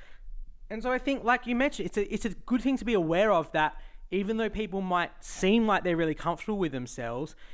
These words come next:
if something goes awry psychologically, people can suddenly be putting all their value into one thing, and suddenly when that thing goes away, they're just falling off a ledge. And so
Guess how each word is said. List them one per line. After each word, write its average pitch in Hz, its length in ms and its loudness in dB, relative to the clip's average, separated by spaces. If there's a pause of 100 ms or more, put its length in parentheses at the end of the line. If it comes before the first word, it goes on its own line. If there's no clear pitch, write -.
(200)
if 202 120 -2
something 269 420 4
goes 240 240 6
awry 165 600 6
psychologically, 156 1120 0 (460)
people 208 340 0
can 208 180 -2
suddenly 190 640 2 (140)
be 165 320 4 (480)
putting 190 280 4
all 185 200 4
their 202 140 6
value 175 380 6
into 151 240 -2
one 156 360 2
thing, 160 540 -2 (460)
and 170 160 0
suddenly 202 300 4
when 190 120 6
that 175 140 4
thing 175 160 0
goes 160 260 4
away, 151 500 4 (300)
they're 170 120 2
just 180 180 2
falling 175 340 4
off 151 140 0
a 160 40 4
ledge. 135 640 2 (440)
And 175 240 4
so 175 440 6